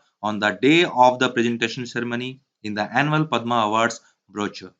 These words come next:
What is the purpose of Padma Awards Committee? To nominate awardees, to recommend awardees, to organize the awardee ceremony, To select the president of, can a Padma award be confirmed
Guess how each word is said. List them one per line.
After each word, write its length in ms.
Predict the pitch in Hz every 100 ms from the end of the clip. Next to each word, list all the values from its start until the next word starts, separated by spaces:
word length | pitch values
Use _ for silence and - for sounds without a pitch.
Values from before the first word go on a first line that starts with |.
| _ _ _ _ _ _ _ _ _ _ _ _ _ _ _ _ _ _ _ _ _ _ -
What 200 | 135 180
is 80 |
the 160 | 190 190
purpose 500 | 160 156 156 196 190
of 200 | 180 -
Padma 260 | 151 151 151 143
Awards 320 | 139 143 143
Committee? 680 | - 117 107 131 127 120 104
To 140 | 110
nominate 460 | 107 110 117 135 131
awardees, 520 | 107 113 143 180 185 _ _ -
to 80 | 123
recommend 540 | 107 95 110 131 196 190
awardees, 540 | 160 160 156 165 160 _ _
to 100 | 123
organize 460 | 113 110 117 151 190
the 80 | 165
awardee 320 | 147 143 143
ceremony, 560 | 143 131 131 131 139 - _ _ _ _ _ _ _ _ _ _ _ -
To 60 | 196 -
select 300 | 139 165 160 _ 113
the 60 | 110
president 360 | 113 101 110 107
of, 80 | 104 - _ _ -
can 140 | 123 139
a 40 | 139
Padma 280 | 127 143 156 139
award 300 | 131 139 151 127
be 60 | 123 131
confirmed 440 | 123 120 131 143